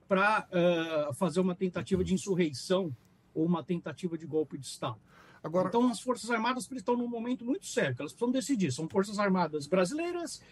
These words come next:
Speaker 1: ou são Forças Armadas que seguem a sua, eh, ideologia?
Speaker 2: Pois é, o
Speaker 1: E,
Speaker 2: senhor, o
Speaker 1: eh,
Speaker 2: senhor
Speaker 1: já
Speaker 2: toca
Speaker 1: tem
Speaker 2: num
Speaker 1: sido muito
Speaker 2: ponto
Speaker 1: notificado.
Speaker 2: O, o
Speaker 1: Eh, desculpa, só concluir.
Speaker 2: Sim.
Speaker 1: Eh, o P M, a P M da G D F. Há inúmeras, eh, e aqui não é leviano, não há nada de leviano,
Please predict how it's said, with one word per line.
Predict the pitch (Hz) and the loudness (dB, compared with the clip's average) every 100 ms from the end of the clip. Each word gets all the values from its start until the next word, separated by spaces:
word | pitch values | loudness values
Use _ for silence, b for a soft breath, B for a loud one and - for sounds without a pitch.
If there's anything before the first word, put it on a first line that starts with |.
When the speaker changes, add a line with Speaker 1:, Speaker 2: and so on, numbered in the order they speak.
| b | b
Speaker 1:
ou | - 302 269 | 4 6 4
são | 277 214 | 2 2
Forças | 254 247 240 208 | 2 2 0 -2
Armadas | 208 190 214 220 214 202 b b | 2 4 4 2 0 -4 b b
que | - 208 | -4 -2
seguem | - 220 208 214 | 2 4 4 0
a | 208 | -2
sua, | - 214 208 202 190 | -2 -4 2 2 2
eh, | 170 175 175 160 | 4 6 6 4
ideologia? | 180 147 175 175 127 127 - - | 0 2 2 2 -4 -6 -14 -2
Speaker 2:
Pois | 214 135 104 | 2 2 2
é, | 98 | 2
o | |
Speaker 1:
E, | 285 339 | 4 6
Speaker 2:
senhor, | 165 | 4
o | 180 | 6
Speaker 1:
eh, | 180 170 | 6 6
Speaker 2:
senhor | 196 | 6
Speaker 1:
já | - | 6
Speaker 2:
toca | 190 175 | 4 6
Speaker 1:
tem | 170 | 6
Speaker 2:
num | 147 | 6
Speaker 1:
sido | - | 6
muito | 139 170 | 6 6
Speaker 2:
ponto | 127 190 | 4 2
Speaker 1:
notificado. | 190 - 143 233 233 254 262 _ _ _ _ _ _ _ _ | 0 -2 -2 2 2 0 -8 _ _ _ _ _ _ _ _
Speaker 2:
O, | - | -8
o | 139 | 0
Speaker 1:
Eh, | 165 - | 0 0
desculpa, | - - 175 | -4 -4 -2
só | - | -2
concluir. | 180 185 185 151 123 - | 0 2 4 2 0 -4
Speaker 2:
Sim. | - 107 | -2 2
Speaker 1:
Eh, | 165 | 4
o | 196 | 2
P | - | 4
M, | 226 226 226 | 4 4 0
a | 175 190 | 2 2
P | 220 196 | 4 2
M | 214 208 | 2 -2
da | 190 | -2
G | 185 190 | 0 0
D | 180 | -2
F. | 120 117 _ _ _ _ _ _ _ | -4 -8 _ _ _ _ _ _ _
Há | 160 190 | 0 2
inúmeras, | 226 226 294 311 233 160 143 - | 2 6 6 8 6 4 2 2
eh, | 180 175 | 2 4
e | 180 | 4
aqui | 175 254 | 2 0
não | 226 | -4
é | 220 | -2
leviano, | 214 185 180 175 165 151 | -2 0 4 4 2 -6
não | 156 151 165 | -10 -6 -4
há | |
nada | 175 175 180 170 | 0 0 0 -4
de | 156 | -4
leviano, | 156 139 143 127 | -6 -4 -4 -4